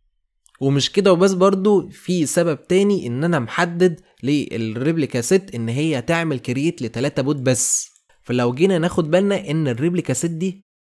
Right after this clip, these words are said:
مهما اتحركها هتلاقيها مرتبطه بالتلاتة بود دول، وبرضو لو جيت تحرك اي بود من هنا هتلاقيها مرتبطه بالريبليكا سيت دي. نرجعها تاني كده.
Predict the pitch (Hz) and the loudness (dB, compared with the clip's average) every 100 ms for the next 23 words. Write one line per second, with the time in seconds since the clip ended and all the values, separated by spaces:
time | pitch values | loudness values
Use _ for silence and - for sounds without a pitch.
0 | _ _ - 151 180 147 - 131 135 185 | _ _ -6 0 2 0 -2 -6 -4 -4
1 | 196 196 - 123 127 156 185 175 180 - | -2 -4 -6 -6 -4 0 0 2 -2 -4
2 | 127 120 - 170 180 180 180 135 - 131 | -8 -8 -4 -2 0 2 0 0 -4 -2
3 | 170 175 143 143 127 110 95 _ _ - | 0 0 -2 -2 -2 -4 -6 _ _ -8
4 | 123 165 185 233 247 - _ - 113 117 | -2 0 2 2 2 -6 _ -8 -6 -2
5 | 160 - - 180 175 135 - 170 160 143 | -2 -4 -2 0 2 0 -2 -2 0 0
6 | 170 156 131 156 214 214 _ _ - 123 | 0 -2 -2 0 0 -2 _ _ -12 -8
7 | 127 113 185 190 185 151 120 - 175 185 | -4 0 2 2 2 0 -2 0 2 2
8 | 190 196 - - - 120 131 170 180 160 | 2 0 -2 -20 -10 -4 2 2 2 0
9 | 131 - 160 131 123 - _ _ _ _ | 0 0 0 0 -4 -4 _ _ _ _
10 | _ - 110 120 151 - 131 143 147 160 | _ -10 -6 -4 -4 -6 -8 -6 -6 -4
11 | 185 247 | -4 -6